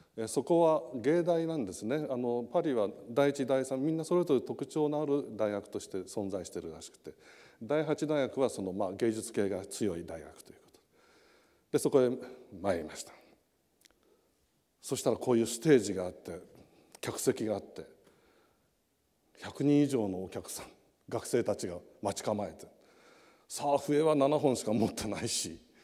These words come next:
さあ、笛を教えてもうこれは無理だなと思って、笛を教えてなん-、どうのこうのっていうのはできないから。で、そこで、まあ、私は普段いつも講演をしているような内容、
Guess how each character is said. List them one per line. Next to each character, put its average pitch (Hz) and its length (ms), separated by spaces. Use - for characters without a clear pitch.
さ - 180
あ、 123 60
笛 135 220
を 151 140
教 156 180
え 139 60
て 113 140
も 110 220
う 104 60
こ 107 100
れ 110 80
は 120 300
無 113 200
理 165 100
だ 120 100
な 90 60
と 87 60
思 87 100
っ - 20
て、 - 400
笛 104 180
を 127 140
教 127 160
え 117 40
て 104 120
な 107 160
ん-、 107 180
ど 123 120
う - 20
の 113 80
こ 117 140
う - 20
の 98 80
っ - 40
て - 140
い 90 60
う 87 80
の 82 80
は 78 80
で 87 120
き - 120
な 95 100
い 85 40
か - 100
ら。 - 40
で、 131 60
そ - 140
こ 185 160
で、 175 200
ま 123 100
あ、 - 20
私 123 260
は 131 80
普 131 80
段 117 160
い 104 40
つ - 120
も 104 260
講 107 240
演 101 140
を 95 40
し - 80
て 110 80
い - 20
る 101 80
よ 101 100
う - 20
な 95 100
内 98 280
容、 98 260